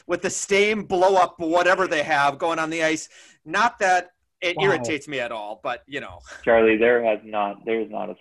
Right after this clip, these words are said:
Speaker 3: single thing I think that changed since I, I remember all of that as a kid,
Speaker 1: <laughs>
Speaker 3: and now, and then I also remember it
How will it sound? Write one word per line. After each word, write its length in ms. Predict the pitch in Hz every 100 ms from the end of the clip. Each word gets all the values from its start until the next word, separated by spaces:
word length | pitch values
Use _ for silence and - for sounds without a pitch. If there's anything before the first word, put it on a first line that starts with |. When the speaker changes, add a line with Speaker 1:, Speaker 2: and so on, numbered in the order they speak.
| _
Speaker 3:
single 300 | 120 117 113
thing 220 | 113 110
I 120 | 104 98
think 240 | 104 98
that 160 | 101 -
changed 420 | 101 107 113 117 - - - _ -
since 220 | 107 98
I, 260 | 104 113 104
I 120 | 104 107
remember 960 | 107 107 107 107 113 110 110 107 - _
all 300 | 92 98 113
of 80 | 110
that 240 | 110 110 107
as 80 | 104
a 60 |
kid, 340 | 98 117 120 120
Speaker 1:
<laughs> 40 | -
Speaker 3:
and 200 | 98 98
now, 280 | 95 101 101
and 280 | 104 101
then 140 | 101 101
I 140 | 101
also 260 | 104 107 107
remember 400 | 104 104 107
it 80 | 107